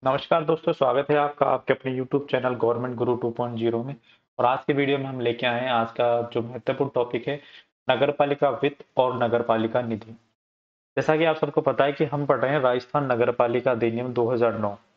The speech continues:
जिसके अंदर हम ई और आर ओ का जो syllabus है उसके अंदर जो टॉपिक दे रखे हैं, उसके अंदर हमने नगरपालिका गठन ये कंप्लीट हो चुका है, कार्य संचालन व वार्ड समिति ये complete हो चुका है, नगरपालिका की संपत्ति इसके बारे में हम चर्चा कर चुके हैं।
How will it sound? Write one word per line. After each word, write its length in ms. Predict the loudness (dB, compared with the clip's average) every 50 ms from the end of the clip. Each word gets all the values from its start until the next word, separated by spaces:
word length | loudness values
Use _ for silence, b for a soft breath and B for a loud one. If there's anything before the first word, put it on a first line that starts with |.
| _ _ _ -8
जिसके 220 | -8 -4 -2 0
अंदर 240 | 0 0 0 0 0
हम 220 | 0 -2 -4 -4 -4 -2
ई 80 | 0
और 160 | 0 2 2 2
आर 160 | 2 2 0
ओ 80 | 0
का 140 | 2 0 0
जो 100 | 0 -2
syllabus 460 | -4 -4 -2 0 0 2 0 0 0 -2
है 120 | -2 -2
उसके 280 | -2 -4 -4 -4 -4 -4
अंदर 220 | -2 -2 -2 -2
जो 100 | -2 -2
टॉपिक 320 | -2 0 -2 -2 -4 -4 -4
दे 140 | -2 0
रखे 240 | 0 0 -2 -4 -8
हैं, 180 | -12 -12 -12 b b b b b b b _ _ -12
उसके 260 | -12 -8 -2 0 0
अंदर 240 | 2 2 2 0 0
हमने 260 | 0 -2 -2 -2 0
नगरपालिका 680 | 0 0 0 0 0 0 2 0 0 0 0 0 -2
गठन 480 | 0 0 0 0 0 0 -2 -4 -4 -4 -8 _ _ _ -20 -20 _ _ _ _ _ _ _ _ _ _ _ -2
ये 60 | 0
कंप्लीट 400 | 0 0 0 0 0 -2 0 0
हो 80 | 0 0
चुका 280 | 0 -2 0 0 0
है, 140 | 0 0 -4
कार्य 320 | -2 0 2 2 2 2 -2
संचालन 500 | -4 -6 -8 -2 -2 0 0 2 0 0
व 120 | 0 2
वार्ड 220 | 2 2 2 2
समिति 360 | 0 -4 -4 -4 -4 -4 -4 -2
ये 120 | -2 -2
complete 420 | 0 -2 -4 -4 -6 -8 -8 -6
हो 80 | -8 -8
चुका 320 | -8 -8 -8 -6 -4 -4
है, 180 | -4 -4 -8 -8
नगरपालिका 680 | -6 -4 -2 0 0 0 2 2 0 0 0 -2 -4
की 100 | -4 -6
संपत्ति 520 | -6 -6 -8 -10 -8 -8 -10 -8 -6 -6 -6
इसके 260 | -6 -4 -2 -2 0
बारे 240 | 2 2 2 0 -2
में 120 | -4 -6
हम 120 | -8 -6
चर्चा 320 | -4 -2 -4 -2 -2 -4 -4
कर 200 | -2 -2 -2 -2
चुके 260 | -2 -4 -6 -6 -8
हैं। 200 | -10 -10 -12 -20